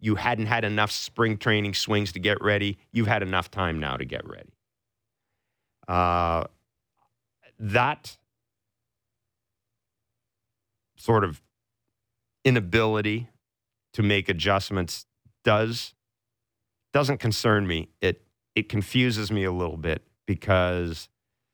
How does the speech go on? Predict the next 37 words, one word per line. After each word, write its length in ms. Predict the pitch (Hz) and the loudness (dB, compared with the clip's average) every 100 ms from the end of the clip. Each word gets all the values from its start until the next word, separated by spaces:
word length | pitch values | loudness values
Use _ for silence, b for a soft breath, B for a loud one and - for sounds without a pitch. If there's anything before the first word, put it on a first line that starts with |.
| _ _ _ _ _ _ _ _ _ _ _ _ _ _ _ _ - | _ _ _ _ _ _ _ _ _ _ _ _ _ _ _ _ -10
we 260 | 113 113 | 0 2
look 200 | 104 117 | 2 0
at 140 | 117 - | -2 -4
this 180 | 98 - | -4 0
team, 260 | 113 98 | 0 2
we 120 | 90 90 | 2 0
look 200 | 98 92 | 0 -4
at 80 | |
the 80 | - | -14
core 300 | 85 101 95 | -2 2 2
of 80 | 92 | 2
this 180 | 82 - | -2 -6
team, 400 | - 90 85 71 - _ _ _ _ _ _ _ _ _ _ _ _ _ - | -2 0 0 -4 -14 _ _ _ _ _ _ _ _ _ _ _ _ _ -4
and 140 | 104 | 2
I 60 | 98 | 2
think 220 | 107 110 | 0 0
one 120 | 107 | 0
of 60 | 110 | 2
the 80 | 101 | 0
things 300 | - 98 85 | -2 -4 -2
we 100 | 95 | -2
did 220 | 104 107 | 0 -2
see 160 | - 85 | -2 2
last 340 | 85 80 - | 2 0 -2
year, 120 | 87 | -2
even 200 | 101 107 | 0 0
though, 120 | 92 | -2
yes, 360 | 87 85 82 - | -2 0 -2 -2
they 140 | 87 | -2
were 160 | 82 82 | 0 0
helped 240 | 92 87 | 0 0
by 120 | - 80 | 0 -4
playing 300 | - 87 82 | -2 -2 -2
in 100 | 80 | -2
minor 280 | 82 80 | -2 -2
league 200 | 78 76 | -4 -4
parks, 360 | - 110 90 - | -2 0 0 -6